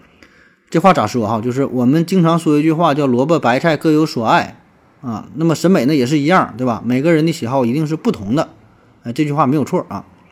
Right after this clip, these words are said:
就确实有，有不同，哎，但是呢也有高低啊，就是说不，有不同也有高低，这两个可以同时存在。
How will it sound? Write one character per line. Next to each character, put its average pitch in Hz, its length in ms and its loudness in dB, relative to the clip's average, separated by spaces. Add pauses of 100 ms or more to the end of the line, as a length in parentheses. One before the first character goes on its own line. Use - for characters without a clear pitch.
(400)
就 - 120 -8
确 185 120 2
实 170 120 4
有， 160 180 6
有 127 160 0
不 175 100 6
同， 117 280 2
哎， 110 180 -14 (380)
但 196 180 4
是 156 140 0
呢 123 240 -2 (100)
也 123 240 2
有 160 160 2 (100)
高 120 220 2
低 98 240 -8 (640)
啊， 101 160 -10
就 123 120 -6
是 143 40 -2
说 147 180 0 (380)
不， - 160 -2 (120)
有 131 280 2
不 190 220 2
同 131 340 -2
也 143 140 4
有 143 160 4
高 139 200 2
低， 120 120 0
这 190 120 4
两 127 160 2
个 127 120 0
可 156 160 0
以 151 100 2
同 127 220 -4
时 147 100 -2
存 117 220 -6
在。 160 180 -2